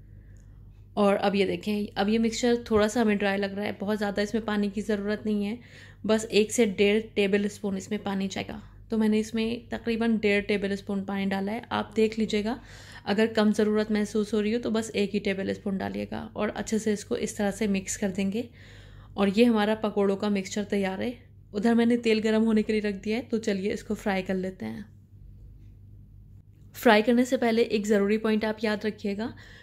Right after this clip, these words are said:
इन पकौड़ों में पानी बहुत कम जाता है। आपने देखा मैंने बस एक से डेढ़ चम्मच ही इसमें पानी डाला है, तो इस बात का आप ध्यान रखिएगा, पानी बहुत कम यूज़ कीजिएगा। अब हमें मीडियम फ्लेम पर तेल को गर्म करना है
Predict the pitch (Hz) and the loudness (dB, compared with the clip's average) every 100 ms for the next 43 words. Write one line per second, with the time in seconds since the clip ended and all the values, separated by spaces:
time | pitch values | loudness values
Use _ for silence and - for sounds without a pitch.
0 | - - 233 226 240 240 233 240 247 214 | -20 -2 0 2 2 4 4 4 2 0
1 | 208 208 208 202 202 202 196 202 208 208 | 2 2 2 0 -2 -2 -4 -4 -4 -6
2 | 208 - 208 233 220 226 254 240 233 233 | -6 -6 -2 0 2 0 2 2 2 0
3 | 220 220 - 202 - 202 202 196 196 196 | 0 -2 -2 -4 -2 0 0 0 -2 -2
4 | 190 202 - 208 208 190 190 185 185 208 | -2 -8 -4 -4 -2 -4 -2 -4 -4 -6
5 | 233 - - - - 254 - 247 240 233 | -8 -14 -20 -20 -4 0 4 4 4 2
6 | 233 220 196 233 202 190 196 190 254 - | 2 0 2 2 2 0 -2 -2 -2 -2
7 | 208 214 214 208 196 196 185 185 185 185 | 0 0 0 0 0 0 -4 -2 -4 -6
8 | - 190 208 202 208 - - - - - | -8 -6 -6 -8 -10 -12 -18 -20 -20 -20
9 | - - - 214 233 247 233 202 214 214 | -20 -2 4 6 8 6 6 4 4 4
10 | 233 220 226 226 202 202 202 202 202 220 | 4 4 2 4 2 2 2 2 0 -2
11 | 214 240 247 | -2 -2 -4